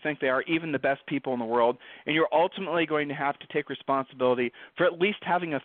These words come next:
thorough understanding of how that stuff works. If you think you can just basically say, "Okay, well, you know, this all-seeing, you know, real estate guru is going to take care of me, and if there was a shit show on the horizon, he would tell me,"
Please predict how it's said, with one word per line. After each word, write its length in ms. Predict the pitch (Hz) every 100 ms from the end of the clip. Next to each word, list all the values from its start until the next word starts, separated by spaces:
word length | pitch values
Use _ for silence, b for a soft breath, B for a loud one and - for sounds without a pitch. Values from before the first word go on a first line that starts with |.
| -
thorough 320 | 185 170 165
understanding 600 | 156 151 139 - 147 131
of 80 | 123
how 240 | 139 127
that 180 | 123 117 -
stuff 220 | 120 117
works. 300 | 110 107 - - - B B B
If 120 | 156 -
you 180 | 202 254
think 200 | 240 226
you 100 | 208
can 140 | 185 165
just 240 | 160 -
basically 560 | 156 160 156 - 139 120 B B -
say, 160 | 160 147
"Okay, 240 | 175 180 143
well, 320 | 147 135 127 _ -
you 160 | 151
know, 140 | 151 123 135
this 160 | 202 - -
all-seeing, 800 | 160 170 - - 175 165 147 127
you 140 | - 147
know, 60 |
real 260 | 131 160 170
estate 380 | 165 160 143 113
guru 400 | 156 160 143 135
is 100 | -
going 220 | 147 143
to 60 |
take 200 | 131 135
care 220 | - 147 143
of 80 |
me, 120 | 139 127
and 80 |
if 80 | 120
there 140 | 147 143
was 160 | 131 - B B B
a 60 | 139
shit 140 | 185 185
show 180 | 170 151
on 80 | 151
the 80 | 139
horizon, 420 | 139 143 143 127
he 200 | 131 175
would 180 | 156 -
tell 220 | 156 160
me," 200 | 170